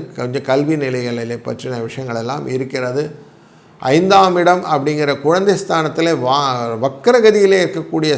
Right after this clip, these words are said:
சனி பகவான் அப்படிங்கிறதுனால அவர் தன் பார்வையை நாலாம் இடத்துல பதிப்பதனாலும்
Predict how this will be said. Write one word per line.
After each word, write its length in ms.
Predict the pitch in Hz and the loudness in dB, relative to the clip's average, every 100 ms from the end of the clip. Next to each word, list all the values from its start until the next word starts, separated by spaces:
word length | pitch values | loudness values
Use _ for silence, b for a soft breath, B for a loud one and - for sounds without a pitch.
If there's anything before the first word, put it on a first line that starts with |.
| 135 | 0
சனி 160 | 147 151 | -2 0
பகவான் 380 | 147 143 143 131 123 | 0 2 0 0 -6
அப்படிங்கிறதுனால 680 | 127 135 127 127 131 131 139 156 B B B - | -6 -6 -6 -4 -2 -2 -2 -6 B B B -6
அவர் 180 | 113 120 | -4 -2
தன் 160 | 127 117 135 | -4 0 2
பார்வையை 440 | 147 156 156 147 127 | 4 4 2 2 0
நாலாம் 320 | 131 147 147 131 | 0 0 0 -2
இடத்துல 300 | 120 120 113 110 | -6 -8 -8 -6
பதிப்பதனாலும் 760 | 135 147 147 139 135 131 | -6 -4 -4 -2 -2 -4